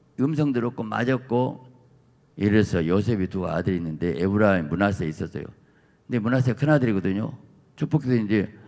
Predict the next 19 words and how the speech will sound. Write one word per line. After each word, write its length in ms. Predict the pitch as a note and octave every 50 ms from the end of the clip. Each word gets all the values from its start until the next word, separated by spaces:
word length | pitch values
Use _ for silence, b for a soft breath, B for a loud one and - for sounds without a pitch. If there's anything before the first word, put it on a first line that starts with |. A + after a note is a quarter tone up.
| B
아, 100 | B A2+
오른손을 520 | A2 A2 C3 D3 D#3 D3 C#3 C#3 B2 A2+ G2+
에브라임한테 680 | A#2 B2 B2 C3+ C3+ B2+ A#2+ A2+ A2 - - - - - - - - - - - - - -
바로 200 | - A#2+ D#3 -
이렇게 220 | A2 A2+ - -
막 160 | G2 G2 F#2 - - F#2 - - - _ _ _ _ _ _ _ _ _ _ _ _ _ _ _ _ _ -
왼손을, 760 | C3+ C3+ D3+ D#3+ D#3 D#3 D3+ C3+ B2+ A#2+ G#2+ F#2+ E2 - - - - - - - - - _ _ _ _ _ -
어, 120 | - D3+ D3
오른손을 560 | A#2+ B2+ C#3 D3+ D#3 D3+ D3 C#3+ C3+ C3 - -
큰아들한테 420 | D#3+ E3 E3+ E3 D#3 D3+ C#3 B2
얹으세요. 720 | G#2+ A#2+ C3+ C3+ C3 B2 B2 A2+ A2 G#2+ F#2+ D#2 - - - - - - - - _ _ _ _ _ _ _ _ _ _ _ _ _ _ _ _ _ _ _ _ _ _ _ _ _ -
아버지, 440 | A2 A2 A2 A2+ G#2 G2 F#2+ F2 - - - - - - _ - -
야, 100 | - - - -
요셉이 340 | E2+ G2+ G2+ - G2 F2+ -
그러죠. 580 | G2+ G#2 G2 G2+ F#2+ E2 D#2+ E2+ F2 E2+ - - - - -
내 120 | - F#2 F#2+
손자를 560 | - C#3 D3+ D3 D3 C#3 A2+ G2 E2 - - - - - - _
축복해 380 | - - D#3 - C#3+ B2+ A#2 F#2+
주는데, 420 | D#2+ D#2+ D#2 C#2+ E2+ F#2 - -